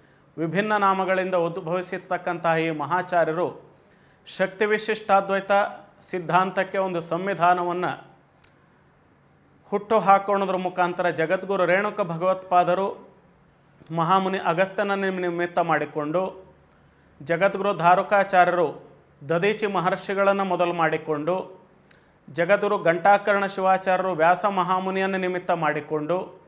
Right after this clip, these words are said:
ಜಗದ್ಗುರು ಪಂಡಿತಾರಾಧ್ಯರು ಸಾನಂದ ಮಹಾಮುನಿಯನ್ನು ನಿಮಿತ್ತ ಮಾಡಿಕೊಂಡು, ಜಗದ್ಗುರು ವಿಶ್ವಾರಾಧ್ಯರು ಕಡುಕೋಪಿ ಎಂದೇ ಪ್ರಸಿದ್ಧನಾಗಿರ್ತಕ್ಕಂಥ ದೂರ್ವಾಸ ಮಹಾಮುನಿಗಳನ್ನು ನಿಮಿತ್ತ ಮಾಡಿಕೊಂಡು ಶಿವಾದ್ವೈತ ಸಿದ್ಧಾಂತವನ್ನು ಏಕೋತ್ತರ ಶತಸ್ಥಲಗಳಲ್ಲಿ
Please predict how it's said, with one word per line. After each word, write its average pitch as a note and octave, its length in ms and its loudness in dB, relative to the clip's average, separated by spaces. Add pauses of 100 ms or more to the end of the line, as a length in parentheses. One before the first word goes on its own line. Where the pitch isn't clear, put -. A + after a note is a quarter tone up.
(500)
ಜಗದ್ಗುರು F#3 520 0
ಪಂಡಿತಾರಾಧ್ಯರು F#3 840 2
ಸಾನಂದ F#3 460 0
ಮಹಾಮುನಿಯನ್ನು F#3 760 -2
ನಿಮಿತ್ತ F3 320 -2
ಮಾಡಿಕೊಂಡು, D3+ 960 -2 (500)
ಜಗದ್ಗುರು F#3+ 440 0
ವಿಶ್ವಾರಾಧ್ಯರು F#3 680 2
ಕಡುಕೋಪಿ F#3 560 -2
ಎಂದೇ F#3 360 0
ಪ್ರಸಿದ್ಧನಾಗಿರ್ತಕ್ಕಂಥ E3+ 1200 -4 (680)
ದೂರ್ವಾಸ G3 420 4
ಮಹಾಮುನಿಗಳನ್ನು F3+ 800 0
ನಿಮಿತ್ತ F3 360 -4
ಮಾಡಿಕೊಂಡು E3+ 920 -2 (640)
ಶಿವಾದ್ವೈತ F#3 560 2
ಸಿದ್ಧಾಂತವನ್ನು F3 720 -2
ಏಕೋತ್ತರ F3+ 580 0
ಶತಸ್ಥಲಗಳಲ್ಲಿ E3+ 1080 -4